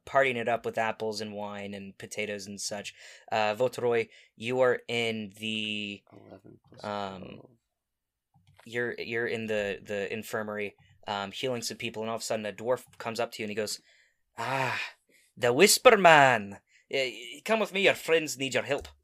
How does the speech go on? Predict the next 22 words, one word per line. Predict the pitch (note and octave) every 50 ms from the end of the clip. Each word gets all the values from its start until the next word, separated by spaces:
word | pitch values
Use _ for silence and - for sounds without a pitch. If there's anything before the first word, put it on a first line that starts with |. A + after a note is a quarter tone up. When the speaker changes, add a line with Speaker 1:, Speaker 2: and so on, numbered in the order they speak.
| _ -
Speaker 2:
Whisper? | A#2+ G#2+ B2+ E3+ F3+ - - - G#2+ F#2+ F#2 -
Uh, | - - G#2 G2+ G2 G2 -
I | - A2+
don't | B2 D#3 F3+ G3+
know, | G#3+ G#3 G3 - - _ _ _ _ _ _ -
I | C#3 C#3
do | D#3+ F#3+
not | A3 A3+ G#3+ F3+
know | F3+ F#3+
what | F#3 E3 D#3
you're | E3+ C#3+
talking | - C#3+ B2+ A#2+ A#2+
about. | A2 G2 F#2 F2 - -
And, | B2+ B2+ C3 C3
uh, | B2 B2+ A#2+ A2+ G#2+ -
I'm | A#2 A#2
gonna | C3+ D3 D3
say | - - C3+ B2 A#2
I | A2
was, | A2 G#2+ G2+ G2+ -
I | - G#2+
was | G#2 G2+ F#2+ -